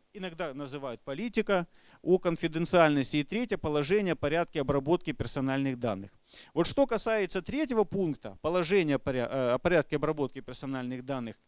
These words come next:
как правило, чтобы его, ну, не загромождать работу излишним количеством документов, положение его распределяют между пользовательским соглашением и в положением политики о конфиденциальности. Но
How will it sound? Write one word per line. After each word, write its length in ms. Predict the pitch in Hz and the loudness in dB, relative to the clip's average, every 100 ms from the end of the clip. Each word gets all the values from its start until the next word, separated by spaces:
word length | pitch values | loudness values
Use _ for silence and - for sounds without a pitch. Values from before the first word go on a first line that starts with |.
| _ - | _ -8
как 200 | 202 - | -6 -2
правило, 480 | 247 247 226 208 170 - - | 2 4 4 4 2 -10 -16
чтобы 400 | - 214 196 196 | 0 2 6 6
его, 420 | 190 185 202 185 - - - | 6 6 6 4 0 -20 -12
ну, 340 | 185 202 180 | -6 0 2
не 380 | 156 170 170 160 | 2 2 2 2
загромождать 800 | 156 170 175 170 151 180 170 - | 2 0 0 -2 -2 0 0 -2
работу 600 | 131 143 160 175 147 139 | -6 -6 0 0 0 -4
излишним 400 | 139 170 156 143 | -4 -6 -8 -8
количеством 500 | 131 151 139 - 131 | -8 -8 -8 -6 -4
документов, 640 | 131 - 165 262 247 127 - | -4 -4 -2 -2 -2 -6 -2
положение 680 | 175 190 180 285 247 185 156 | 2 2 2 0 2 2 2
его 360 | 151 151 120 - - | 2 4 2 0 -8
распределяют 920 | 175 214 - 214 190 214 196 151 127 _ _ _ _ _ _ | -2 -2 -2 -4 -2 0 0 0 -6 _ _ _ _ _ _
между 500 | 165 202 151 165 139 _ _ _ - | -2 -2 -2 -6 -10 _ _ _ -14
пользовательским 640 | 240 262 269 262 247 254 226 | -12 -10 -10 -12 -14 -12 -8
соглашением 720 | 226 220 202 226 202 185 170 - | -2 0 0 0 0 0 -2 -2
и 120 | 247 | -4
в 60 | |
положением 640 | - 190 180 165 220 190 156 | 0 2 4 4 2 2 -2
политики 500 | 160 165 156 151 151 | -2 -2 -6 -8 -6
о 220 | 180 175 _ - | -4 -6 _ -8
конфиденциальности. 1040 | 175 - 180 170 - 151 117 110 - 110 - - | -8 -6 -10 -8 0 0 2 -2 -6 -10 -12 -10
Но 300 | 175 180 | -4 -2